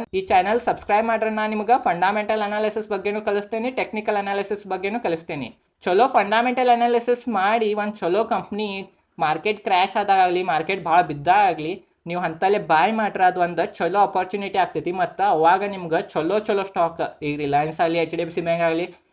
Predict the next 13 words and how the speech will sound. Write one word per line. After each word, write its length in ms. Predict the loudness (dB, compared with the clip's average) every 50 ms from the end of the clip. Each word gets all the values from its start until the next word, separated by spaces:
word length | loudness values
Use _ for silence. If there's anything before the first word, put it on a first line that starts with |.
| _ _ 4
ಅವು 140 | 4 4 4 2
ದೊಡ್ಡ 220 | -2 -4 -2 2 2 4 4
ದೊಡ್ಡ 180 | 4 2 2 0 -2 -2
ಸ್ಟಾಕ್ಗಳು 540 | -2 0 2 2 2 2 2 0 -2 -2 -2 -2
ನಿಮ್ಗೆ 240 | -4 -4 -4 -4 -2 0
ಟಾಟಾ 220 | 0 2 2 2 0 0 -2
ಮೋಟರ್ಸ್ 280 | -4 -8 -8 -6 -4 -2
ಆಗಲಿ 160 | -2 0 2 0
ಅವ 140 | 2 2 2 0 -2 -2 -6 _ _ _ -10 -8
ನಿಮ್ಗೆ 240 | -8 -6 -2 -2 -2
ಅಲ್ಲಿ 180 | -2 0 -2 -4
ಸ್ವಸ್ತನಾಗ 560 | -4 -2 0 0 0 0 -2 -6 -4 -4 -6 -8
ಸಿಗ್ತಾವ, 340 | -8 -8 -6 -6 -4 -4